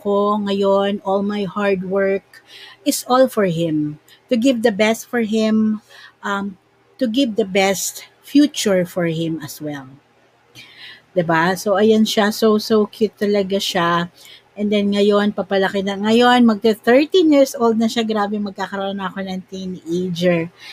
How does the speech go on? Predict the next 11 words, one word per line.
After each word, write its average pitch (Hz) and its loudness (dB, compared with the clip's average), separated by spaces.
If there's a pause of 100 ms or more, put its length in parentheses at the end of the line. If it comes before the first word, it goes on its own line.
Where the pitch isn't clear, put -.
(140)
by 185 2
September. 185 -2 (560)
Let 339 -2
us 311 -4
discuss 185 -6
how 311 4
do 302 0
we 285 0
baby-proof 220 0
our 180 -6
homes. 156 -8